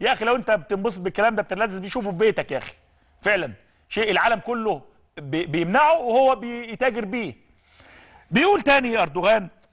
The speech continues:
قال كلمة خطيرة جدا.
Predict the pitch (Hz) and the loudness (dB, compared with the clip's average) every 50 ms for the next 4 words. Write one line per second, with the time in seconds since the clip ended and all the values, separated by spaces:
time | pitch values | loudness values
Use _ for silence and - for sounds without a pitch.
0 | _ _ _ _ _ _ _ _ _ _ _ _ _ _ _ _ _ _ _ _ | _ _ _ _ _ _ _ _ _ _ _ _ _ _ _ _ _ _ _ _
1 | _ _ _ _ _ _ _ - 262 262 - - 269 254 233 196 170 165 - - | _ _ _ _ _ _ _ 0 0 0 0 -2 -2 2 2 4 2 2 0 -6
2 | - - 156 - - 151 - 220 208 180 190 180 151 160 147 120 | -20 -20 -14 -10 -8 -4 0 0 0 0 0 -2 -2 -2 -4 -4